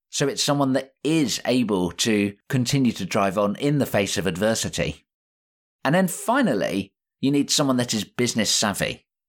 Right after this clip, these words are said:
bringing a, a strong dose of common sense, as well as a good understanding of business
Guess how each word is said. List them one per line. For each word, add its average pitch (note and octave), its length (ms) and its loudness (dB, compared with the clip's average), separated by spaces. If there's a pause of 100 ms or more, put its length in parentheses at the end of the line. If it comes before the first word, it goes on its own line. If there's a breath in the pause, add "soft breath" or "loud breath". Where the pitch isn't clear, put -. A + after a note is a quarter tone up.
bringing A#2 400 4
a, F#2 320 2
a A2 80 -6
strong F#3+ 340 0
dose C#3+ 320 0
of - 160 -4
common F3+ 300 2
sense, - 560 -2 (240)
as D#3+ 140 2
well C#4 160 2
as - 320 0
a C3+ 80 0
good F3+ 300 0
understanding B2+ 760 2
of F#2 300 2
business A#2+ 580 0